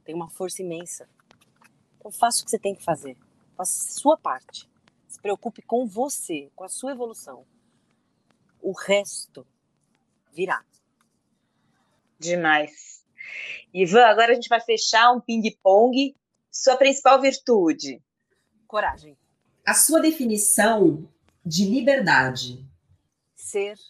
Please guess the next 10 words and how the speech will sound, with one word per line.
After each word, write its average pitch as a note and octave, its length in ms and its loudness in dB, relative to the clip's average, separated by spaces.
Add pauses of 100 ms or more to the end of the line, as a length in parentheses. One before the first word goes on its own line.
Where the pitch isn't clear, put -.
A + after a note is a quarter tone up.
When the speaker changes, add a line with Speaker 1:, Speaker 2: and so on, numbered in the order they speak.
(440)
Speaker 1:
o F3 80 -20
que - 240 -8
eu A3+ 120 0
puder F3 460 -8
ser F3 400 -14 (640)
e F#3 60 -16
quem G#3 420 -4
eu G3 120 -2
quiser F3+ 400 -14
ser. C#3+ 280 -18